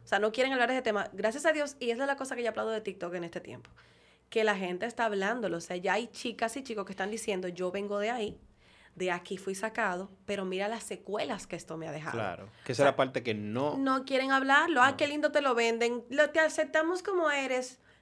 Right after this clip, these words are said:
Speaker 1: Pero ¿en qué momento le dijeron, "Mira, el tú hacer esto no te hace bien"?
Speaker 2: Ujú.
Speaker 1: Hay cosas en ti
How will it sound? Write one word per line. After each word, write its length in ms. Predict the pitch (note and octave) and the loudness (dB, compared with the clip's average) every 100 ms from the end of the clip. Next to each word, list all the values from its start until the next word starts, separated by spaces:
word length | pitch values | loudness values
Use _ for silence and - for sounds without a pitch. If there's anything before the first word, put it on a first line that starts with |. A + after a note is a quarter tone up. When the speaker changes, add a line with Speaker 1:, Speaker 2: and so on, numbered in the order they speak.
| - | -6
Speaker 1:
Pero 160 | A#3 | -2
¿en 80 | A3+ | 0
qué 60 | A3+ | 0
momento 280 | A#3+ C4+ C#4 | -2 0 -2
le 80 | |
dijeron, 420 | C#4+ B3 G#3+ F#3+ G3 | -2 -2 0 -2 -2
"Mira, 360 | A#3 A3 - - | -2 -2 -4 -10
el 140 | F#3 | -8
tú 80 | G#3 | -4
hacer 280 | G#3 D4+ C#4 | -4 -2 -2
esto 480 | F#3 F#3 F#3 F#3+ - _ _ - | -4 -4 -8 -8 -14 _ _ -8
no 180 | G3 A#3+ | -6 -6
te 120 | F#3+ | -6
hace 260 | D#3+ - D3+ | -8 -10 -10
bien"? 280 | A#2 - - | -12 -14 -12
Speaker 2:
Ujú. 100 | A#2 - - - _ - | -12 -12 -16 -18 _ -6
Speaker 1:
Hay 160 | F#3 | -4
cosas 640 | F#3+ G3+ G#3+ - G3 - - _ _ _ - | -2 -4 -4 -2 -4 -6 -18 _ _ _ -6
en 240 | G3+ G3 | -4 -4
ti 280 | G3 E3 | -4 -6